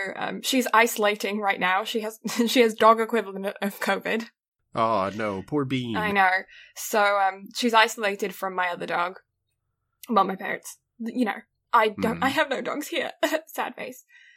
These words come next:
Speaker 1: Whenever I see a dog in the street now, I'm like, "Swarm!" Um,
Speaker 2: <laughs> Give all the hugs.
Speaker 1: Give all the hugs. Um, but yeah, she's, she's got kennel cough, so she has been having honey.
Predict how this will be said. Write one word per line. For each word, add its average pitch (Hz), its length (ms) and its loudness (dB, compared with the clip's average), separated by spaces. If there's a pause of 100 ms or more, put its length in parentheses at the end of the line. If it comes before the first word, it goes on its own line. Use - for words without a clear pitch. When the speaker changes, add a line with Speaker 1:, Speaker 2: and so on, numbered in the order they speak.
(500)
Speaker 1:
Whenever 240 280 10
I 233 40 8
see 240 140 4
a 214 40 4
dog 208 180 6
in 208 40 2
the 196 80 2
street 208 240 -2
now, 185 140 4
I'm 180 100 2
like, 190 160 2
"Swarm!" 240 640 12 (520)
Um, 240 340 2 (200)
Speaker 2:
<laughs> 95 180 -2
Give 156 200 4
all 185 100 8
the 175 100 4
hugs. 170 380 6
Speaker 1:
Give 220 200 4
all 214 160 4
the 214 60 0
hugs. 185 320 -4 (680)
Um, 214 500 2 (520)
but 254 100 2
yeah, 226 180 10
she's, 233 300 -4
she's 254 180 -6
got - 140 0
kennel 208 200 -4
cough, 185 240 -6
so 202 140 -6
she 220 200 -4
has 208 140 -2
been 214 140 -4
having 202 320 -4
honey. 196 520 -2